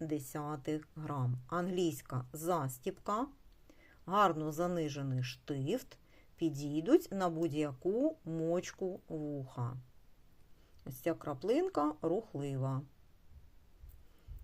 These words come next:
Гранати гарної якості, насиченого кольору. Вартість сережок дві тисячі п'ятсот п'ятдесят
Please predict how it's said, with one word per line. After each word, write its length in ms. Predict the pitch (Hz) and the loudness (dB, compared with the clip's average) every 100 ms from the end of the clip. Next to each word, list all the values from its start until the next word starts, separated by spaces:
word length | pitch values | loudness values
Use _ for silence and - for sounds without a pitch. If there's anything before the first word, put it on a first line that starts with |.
| - - | -14 -8
Гранати 580 | 175 196 190 165 147 175 | -2 0 2 0 -2 -4
гарної 600 | 165 190 160 156 143 139 | 2 4 4 2 -2 2
якості, 680 | 175 247 262 254 - 214 - | 4 4 6 2 2 -4 -2
насиченого 920 | 190 180 - 208 262 - 240 185 156 139 | 0 0 0 0 0 2 2 2 0 -2
кольору. 640 | - 139 139 135 131 127 - - - - - - - - - - - - - - - - - - | -2 -2 0 0 2 0 -2 -20 -20 -20 -20 -20 -20 -20 -20 -20 -20 -20 -20 -20 -20 -20 -20 -2
Вартість 680 | 180 196 180 170 180 160 - | 6 8 8 6 0 -2 2
сережок 720 | 160 151 165 196 277 330 - | 2 4 4 6 6 6 0
дві 300 | 160 156 160 | -6 2 2
тисячі 640 | 131 190 277 311 285 294 | 2 4 4 4 0 0
п'ятсот 640 | - 170 165 - 254 320 - | 2 2 2 6 6 6 6
п'ятдесят 720 | 180 147 151 - 160 175 | 2 4 0 2 2 2